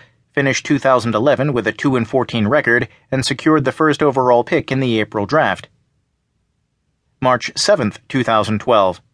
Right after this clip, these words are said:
That's when owner Jim Irsay decided not to pay a twenty-eight million dollar option bonus to iconic ailing quarterback Peyton Manning,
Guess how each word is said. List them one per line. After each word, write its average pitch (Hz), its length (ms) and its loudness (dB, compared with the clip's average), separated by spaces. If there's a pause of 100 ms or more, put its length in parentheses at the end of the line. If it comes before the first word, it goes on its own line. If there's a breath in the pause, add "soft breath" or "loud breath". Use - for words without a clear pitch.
(720)
That's 123 240 0
when 123 240 0
owner 127 280 0
Jim 107 280 0
Irsay 143 400 0
decided 139 440 2
not 135 180 2
to 127 120 -4
pay 135 180 0
a 120 40 0
twenty-eight 131 520 -2
million 127 280 -2
dollar 113 320 2
option 131 360 0
bonus 101 400 -2 (220 loud breath)
to 123 100 -4
iconic 117 640 0
ailing 127 320 0
quarterback 123 520 0
Peyton 123 320 -2
Manning, 110 400 0